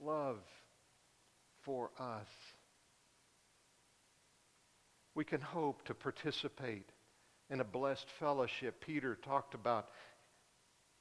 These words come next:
what we have and what God has given us. John does too, in the fellowship that we have in him and with one another,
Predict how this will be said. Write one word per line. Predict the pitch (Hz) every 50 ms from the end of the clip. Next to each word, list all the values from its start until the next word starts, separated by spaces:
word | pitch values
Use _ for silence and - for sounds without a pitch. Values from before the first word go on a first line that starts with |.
| - - - -
what | - 170 - -
we | 143 127
have | 113 113 135 139 135 131 131 -
and | 127 120 123
what | 139 - -
God | 120 147 151 139 139 135
has | 135 131 - -
given | 135 139 120 127 127 123
us. | 117 107 - - - - - - - 117
John | - 156 156 156 147 131
does | 143 135 127 117 - - -
too, | 147 147 135 135
in | 131 131
the | 131
fellowship | - - 156 147 147 135 - - 139 123 -
that | 147 135
we | 127 131
have | 123 135 139 139 127
in | 135 123 120
him | 117 135 147 143 139 135 131 120
and | 117 123
with | 131 127 -
one | 143 143 156 147 143 143
another, | 139 139 147 151 151 147 143 139 131 120